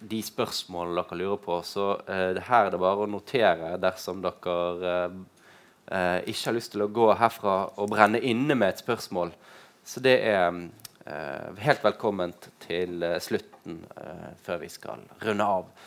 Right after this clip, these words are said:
Eh, men vi skal tilbake til de to lesekontraktene og, eh, muligheten av en tredje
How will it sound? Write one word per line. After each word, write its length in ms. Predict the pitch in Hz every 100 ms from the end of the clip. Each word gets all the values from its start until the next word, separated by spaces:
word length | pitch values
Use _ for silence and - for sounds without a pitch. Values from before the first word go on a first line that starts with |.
| - - - - - - - _
Eh, 240 | - 175 190
men 300 | 185 196 202
vi 100 | 208
skal 200 | 202 202
tilbake 720 | 196 175 170 170 - 196 175
til 260 | 175 151 147
de 120 | 151
to 320 | 180 170 156
lesekontraktene 1120 | 139 143 - 165 151 143 - - 135 135 131 131
og, 560 | 131 127 123 123 123
eh, 220 | 127 123 123
muligheten 840 | 135 143 160 160 139 135 - 135
av 380 | - 143 135 117
en 240 | 120 120
tredje 600 | - 135 123 131 135 127